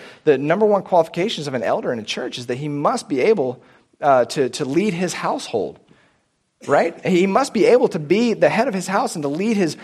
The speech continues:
his wife and help his wife, lay down his life for his wife and, and help her to become, uh, more and more like Christ and, and wash and, uh, her and cherish her and all that. And then he must be able to discipline and instruct his children, because if you think about it,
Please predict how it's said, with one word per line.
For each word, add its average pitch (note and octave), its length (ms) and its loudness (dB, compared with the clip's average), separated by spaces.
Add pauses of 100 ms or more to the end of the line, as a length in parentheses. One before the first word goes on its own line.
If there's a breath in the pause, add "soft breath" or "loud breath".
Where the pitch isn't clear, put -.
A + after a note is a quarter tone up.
his D#3+ 160 -4
wife D3 540 4
and C#3+ 100 -2
help F3+ 220 -2
his D#3 140 -4
wife, D#3+ 420 4
lay D3 280 4
down G3+ 140 2
his D#3 80 -4
life F3 200 2
for E3+ 80 -6
his C3+ 120 -2
wife D3+ 360 2
and, A#2+ 140 -6 (260 loud breath)
and A#2 80 -4
help - 180 0
her F3+ 100 0
to E3 120 -4
become, E3 320 -4 (260 soft breath)
uh, B2 360 6
more D#3+ 240 2
and E3 100 0
more E3+ 120 6
like D#3 160 6
Christ D#3 360 2
and, A2+ 120 -8
and B2+ 160 -4
wash D3+ 320 4
and, B2+ 240 -8
uh, A2 240 2
her E3+ 220 2
and C3+ 100 -4
cherish E3 360 0
her E3 160 0
and D3+ 80 0
all D3 140 6
that. D#3+ 240 6
And C#3 100 -2
then C#3+ 60 0
he D#3 100 -2
must D#3 480 0 (240 loud breath)
be D3 80 4
able F3 140 2
to D#3+ 100 -2
discipline D#3 500 -2
and C#3 80 -2
instruct D#3 320 -2
his C#3+ 140 -8
children, F3+ 340 -4
because E3+ 220 -2
if E3 60 -6
you E3 60 -4
think A3 200 0
about A2+ 260 2
it, B2 100 -2